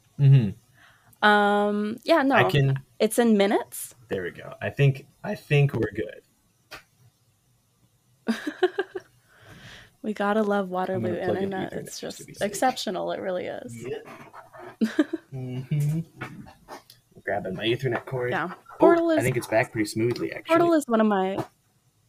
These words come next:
Speaker 2: hey, there we go. Portal is one of my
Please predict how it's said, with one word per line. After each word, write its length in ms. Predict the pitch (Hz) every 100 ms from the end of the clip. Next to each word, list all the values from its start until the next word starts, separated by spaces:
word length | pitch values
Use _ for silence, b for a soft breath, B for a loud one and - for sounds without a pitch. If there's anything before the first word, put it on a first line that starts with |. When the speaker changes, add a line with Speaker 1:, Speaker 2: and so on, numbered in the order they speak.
| _ _ - - -
Speaker 2:
hey, 120 | 370
there 120 | 381 381
we 60 |
go. 240 | - - 247 _ b b b b b b b b b _ _ _ _ _ _
Portal 280 | 240 302 330
is 120 | 294
one 140 | 226 220
of 100 | 208
my 560 | 190 190 196 196 196